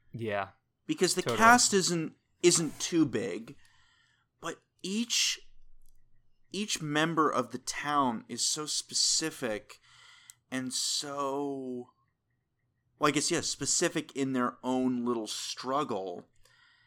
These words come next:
Speaker 2: And, like, each time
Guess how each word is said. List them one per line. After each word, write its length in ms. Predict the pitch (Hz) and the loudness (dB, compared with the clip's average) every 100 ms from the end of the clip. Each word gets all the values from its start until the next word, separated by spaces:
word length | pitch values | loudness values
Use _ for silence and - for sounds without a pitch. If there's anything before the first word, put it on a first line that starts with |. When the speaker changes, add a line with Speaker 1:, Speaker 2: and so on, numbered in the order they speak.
| _ _ - | _ _ -8
Speaker 2:
And, 560 | 131 127 127 123 117 - | -4 -2 -2 -2 -6 -4
like, 280 | 139 135 - | -2 -2 -6
each 400 | 160 190 - - | -10 -6 -4 -4
time 800 | - - 147 160 185 151 113 107 | -6 -10 -6 -4 0 2 0 -2